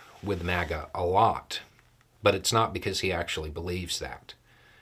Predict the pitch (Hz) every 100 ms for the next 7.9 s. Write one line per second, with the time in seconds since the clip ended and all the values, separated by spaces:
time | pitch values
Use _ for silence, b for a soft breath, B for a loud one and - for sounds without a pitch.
0 | b - 80 - 98 - 90 95 90 87
1 | 90 82 85 85 - 87 78 98 135 98
2 | 87 - 76 - b b - 104 113 139
3 | - - - - b b b b b b
4 | b b b - 87 87 80 73 69 -
5 | _ _ - - 123 123 127 - b b
6 | b - 92 85 - 113 110 101 95 101
7 | 101 92 - 160 - - - -